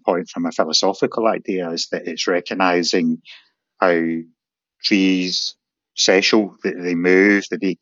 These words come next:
they change, they live, they die, we use them, but we're embedded with them in that sense. So I think depending on your perspective, whom you talk to, you would get a different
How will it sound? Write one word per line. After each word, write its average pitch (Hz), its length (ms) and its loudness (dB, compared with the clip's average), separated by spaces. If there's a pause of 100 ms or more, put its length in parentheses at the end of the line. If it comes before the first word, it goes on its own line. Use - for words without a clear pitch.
(160)
they 101 120 0
change, 101 640 0
they 87 100 -2
live, 87 240 -2 (100)
they 92 80 -4
die, 87 400 2
we 90 180 -2
use 92 300 0
them, 101 140 0
but 95 160 -2
we're 90 320 2
embedded 98 480 0
with 117 240 -2
them 113 180 -4 (360)
in 90 120 -8
that 98 240 -4
sense. 92 400 0
So 90 360 0 (280)
I - 80 0
think 143 340 0
depending 120 460 2
on 98 160 4
your 82 100 -2
perspective, - 580 0
whom 90 180 -4
you 82 100 -8
talk 101 340 0
to, 110 120 -2
you 90 520 -8
would 87 160 -8
get 87 200 0
a 82 40 -4
different 90 440 -4